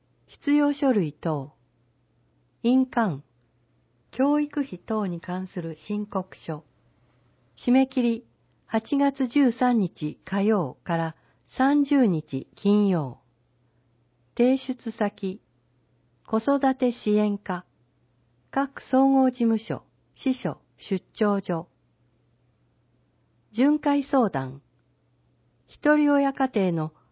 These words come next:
希望者を対象に、以下の日時で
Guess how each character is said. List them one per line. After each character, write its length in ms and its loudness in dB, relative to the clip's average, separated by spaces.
希 160 -4
望 240 0
者 180 -2
を 80 -4
対 240 -4
象 240 -2
に、 260 -2
以 140 0
下 180 2
の 140 2
日 380 -2
時 120 -6
で 220 -6